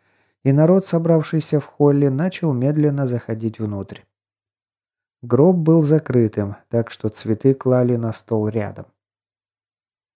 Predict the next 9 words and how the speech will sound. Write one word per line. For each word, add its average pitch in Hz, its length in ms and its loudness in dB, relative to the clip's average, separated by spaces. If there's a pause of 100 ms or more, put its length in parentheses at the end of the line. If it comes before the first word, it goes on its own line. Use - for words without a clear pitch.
(320)
"Обезображен 131 880 2
он", 98 200 -6 (200)
тихо 123 300 -2
произнёс 113 520 -2
Жданов. 107 400 -6 (300)
"Вера 131 500 2
на 131 140 -2
славу 120 400 0
постаралась. 104 800 -6